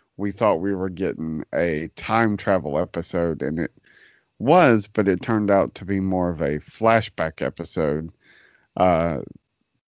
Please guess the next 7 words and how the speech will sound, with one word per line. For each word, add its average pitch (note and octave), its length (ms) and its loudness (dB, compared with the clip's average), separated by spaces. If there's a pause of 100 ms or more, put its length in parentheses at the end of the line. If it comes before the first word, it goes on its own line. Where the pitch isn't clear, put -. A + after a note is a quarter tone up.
(160)
this B2 340 4
week G#2 320 2
kinda G#2 320 0
promised, G2 800 -2 (160)
um, E2 560 -4 (960)
like, G2 180 -2
some F#2 480 0